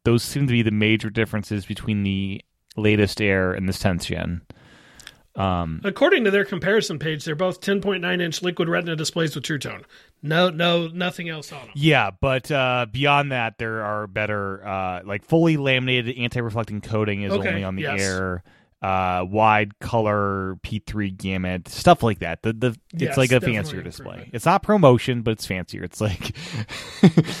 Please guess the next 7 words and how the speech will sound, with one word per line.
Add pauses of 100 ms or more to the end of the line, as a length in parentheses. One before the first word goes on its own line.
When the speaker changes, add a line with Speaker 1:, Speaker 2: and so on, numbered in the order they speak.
(680)
Speaker 1:
yeah. (880)
Speaker 2:
Yeah,
and,
and
ProMotion
is
nice.